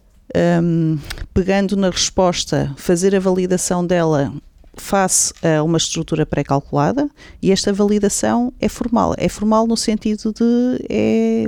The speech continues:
matemática, é calculada, não é, não é um processo burocrático propriamente dito, ok? E aqui está a força daquilo que nós conseguimos fazer. É precisamente, portanto, tendo uma base de dados, so-,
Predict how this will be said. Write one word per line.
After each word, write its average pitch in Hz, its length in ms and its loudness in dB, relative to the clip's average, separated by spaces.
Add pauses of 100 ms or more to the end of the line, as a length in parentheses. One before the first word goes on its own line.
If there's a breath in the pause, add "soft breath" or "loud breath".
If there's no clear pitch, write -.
matemática, 214 640 0
é 170 40 4
calculada, 156 640 0 (360 loud breath)
não 165 220 2
é, 180 380 2
não 175 260 -2
é 185 80 0
um 185 140 -2
processo - 500 -2
burocrático - 580 -4
propriamente 156 600 -2
dito, - 180 -8
ok? 190 240 -4 (720 loud breath)
E 185 160 2
aqui 214 640 -2 (420)
está 208 560 0
a 202 80 4
força 214 680 0 (160)
daquilo 208 300 -2
que - 80 -8
nós 214 160 -2
conseguimos 214 400 -4
fazer. 185 480 -4 (260)
É 160 120 2
precisamente, 185 800 -2 (120)
portanto, - 380 -6
tendo 185 320 -2
uma 156 220 -2
base 143 240 -2
de - 60 -10
dados, - 280 -6 (340)
so-, - 280 -8